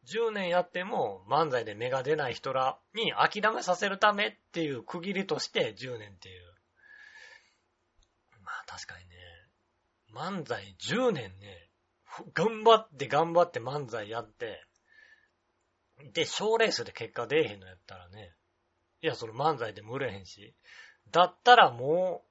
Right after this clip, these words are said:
う諦めてもいいんじゃないのかなっていうね。いや、諦めな、諦めないは自由です。自由ですけどね。でも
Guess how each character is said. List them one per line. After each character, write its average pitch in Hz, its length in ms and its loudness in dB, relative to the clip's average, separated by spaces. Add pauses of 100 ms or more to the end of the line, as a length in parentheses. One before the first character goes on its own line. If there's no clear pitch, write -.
(120)
う 175 120 0
諦 208 260 0
め 147 140 -4
て 104 120 -10
も 98 120 -14
い 98 100 -16
い 160 120 -6
ん 160 40 -8
じ 127 80 -8
ゃ 110 60 -6
な 101 140 -12
い 110 60 -14
の 101 100 -16
か 98 140 -16
な 95 120 -16
っ 98 80 -20 (100)
て - 80 -20
い - 40 -20
う - 20 -20
ね。 85 60 -20 (1000)
い 110 60 -20
や、 107 260 -12
諦 214 300 2
め 233 100 0
な、 214 140 6
諦 208 200 -2
め 214 100 -2
な 151 80 -6
い - 20 -8
は 98 60 -12
自 95 160 -14
由 151 140 -4
で 104 100 -10
す。 - 220 -18
自 101 140 -14
由 156 120 -6
で 104 80 -12
す - 100 -18
け - 80 -20
ど 95 120 -20
ね。 95 200 -20 (760)
で 143 160 -10
も 165 140 -10